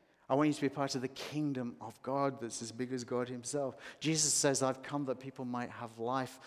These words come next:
and life to the full." Our problem is we don't believe that. And that's why the believe is so important.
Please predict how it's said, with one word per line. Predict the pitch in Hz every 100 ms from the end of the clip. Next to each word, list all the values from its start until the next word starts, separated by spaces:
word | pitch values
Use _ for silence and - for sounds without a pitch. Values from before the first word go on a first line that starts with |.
| -
and | 123 117
life | 131 127
to | -
the | -
full." | - - 160 127 - -
Our | 131
problem | - 180 170 127
is | 117 -
we | 131
don't | 120
believe | - 104 110 113 -
that. | 80 - - - _ _ _ _ _ _ _ _ _ _ _ _ _ _ _ -
And | 113 135
that's | 220 -
why | 165 170
the | 147
believe | 123 127 123 139 160 131 - - -
is | 127 127
so | - - 143
important. | 143 135 - 151 147 123 107 -